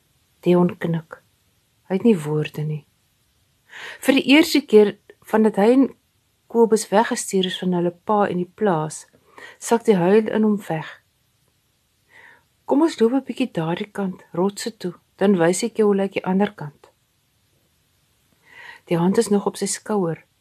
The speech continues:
Hy moet sy tree rek, Pa Pietie se bene is lank. Vissies glip in die poeltjies, krappies skarrel oor glad gespoelde klippe. Verder weg slaan die water al hoe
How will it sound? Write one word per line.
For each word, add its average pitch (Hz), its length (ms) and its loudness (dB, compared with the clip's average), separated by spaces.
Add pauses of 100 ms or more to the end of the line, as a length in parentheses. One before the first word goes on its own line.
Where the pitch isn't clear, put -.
(340)
Hy 156 100 0
moet 220 140 0
sy 277 120 -2
tree 262 380 2
rek, 247 420 2 (100)
Pa 202 160 2
Pietie 254 320 -4
se 254 140 -6
bene 214 440 2
is 202 140 0
lank. 202 460 0 (2000)
Vissies 320 460 0
glip - 320 -2
in 233 80 2
die 240 200 -2
poeltjies, 220 680 -6 (340)
krappies 220 600 -6
skarrel 202 600 -2
oor 180 140 -4
glad 226 420 -4
gespoelde 202 580 -4
klippe. 160 420 -8 (1300)
Verder 233 460 4
weg 170 320 -2
slaan 185 320 -2
die 175 100 -4
water 180 460 -4
al 196 140 -4
hoe 208 120 -4